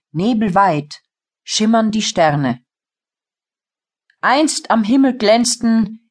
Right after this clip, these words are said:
ehlich vereint, Luna, die Göttin, und Sol, der Gott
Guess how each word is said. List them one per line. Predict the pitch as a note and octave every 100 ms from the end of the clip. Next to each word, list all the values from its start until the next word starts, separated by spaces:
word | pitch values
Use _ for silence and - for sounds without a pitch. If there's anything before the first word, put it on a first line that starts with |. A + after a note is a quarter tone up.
| _
ehlich | E3 G3+ A#3 A3+ -
vereint, | F3+ - G3+ A#3 A#3 - _ _ _ _
Luna, | F#3+ G#3 A3 A3 D4+ - _ _ -
die | D3
Göttin, | F#3+ - C#4 C#4 C#4 _ _ _ _ _
und | F#3 A#3 A#3
Sol, | - G3+ D#3 B2+ C3+ _ _ _ _
der | D3+ D3
Gott | F#3 F3 F3+ -